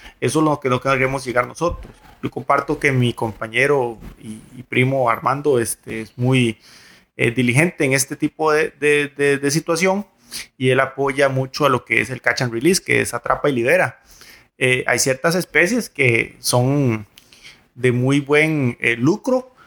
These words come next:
en la zona, que es el pargo cubera o el, el ojarán, que es conocido como el amberjack o almaco, este,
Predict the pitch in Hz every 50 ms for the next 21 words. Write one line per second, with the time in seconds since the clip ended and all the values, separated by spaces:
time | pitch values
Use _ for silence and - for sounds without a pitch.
0 | _ _ _ _ _ _ - 131 127 127 127 120 120 120 117 117 117 - - 165
1 | 202 226 226 175 - - 135 123 120 117 - - 135 123 120 - - 127 123 123
2 | - 120 - - 113 113 127 156 175 185 180 175 170 165 160 160 156 156 151 139
3 | 127 120 113 113 113 113 - - 123 110 113 104 104 104 113 131 151 170 175 170
4 | 156 143 - 120 113 113 110 110 104 - - - 120 117 107 - 123 120 - 117
5 | 110 113 113 120 143 151 151 151 147 - 147 147 143 147 143 - - _ _ -
6 | - _ - 120 110 110 113 107 113 131 151 147 - - 147 147 143 - _ _
7 | - _ _ - - _ _ _ - 131 123 127 123 - - - _ _ _ -
8 | 131 123 120 117 113 113